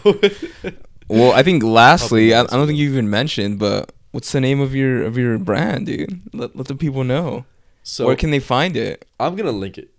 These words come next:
Speaker 1: You know why? Because I kinda like that people can't pronounce it.
Speaker 2: Yeah.
Speaker 1: <laughs>
Speaker 2: Well, you sh-, you
Speaker 1: So
Speaker 2: should tell
Speaker 1: I'll say
Speaker 2: okay.
Speaker 1: it, I'll say it once and only once. You can rewind it as much as you want.
Speaker 2: <laughs> Why? <laughs> Why it's not that deep?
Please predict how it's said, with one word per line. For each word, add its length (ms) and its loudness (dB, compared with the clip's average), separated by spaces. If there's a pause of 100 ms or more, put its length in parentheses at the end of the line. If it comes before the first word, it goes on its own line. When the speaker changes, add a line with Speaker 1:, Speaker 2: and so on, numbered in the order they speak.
Speaker 1:
You 80 -12
know 100 -6
why? 300 -4
Because 340 -12
I 60 -18
kinda 220 -10
like 180 -4
that 140 -10
people 180 -16
can't 180 -18
pronounce 320 -20
it. 140 -20 (200)
Speaker 2:
Yeah. 340 -10 (520)
Speaker 1:
<laughs> 720 0 (1040)
Speaker 2:
Well, 120 4
you 140 -2
sh-, 60 -8
you 60 -8
Speaker 1:
So 240 4
Speaker 2:
should 80 -2
tell 120 0
Speaker 1:
I'll 200 4
say 300 2
Speaker 2:
okay. 80 -2
Speaker 1:
it, 60 -14
I'll 100 -2
say 200 -2
it 100 -2
once 320 -6
and 100 -8
only 220 -8
once. 320 -14
You 80 -14
can 100 -12
rewind 400 -10
it 100 -12
as 100 -16
much 120 -6 (100)
as 80 2
you 80 -6
want. 300 -4
Speaker 2:
<laughs> 400 -12
Why? 360 2
<laughs> 40 -8
Why 280 2
it's 100 -2
not 160 -2
that 220 0
deep? 220 -2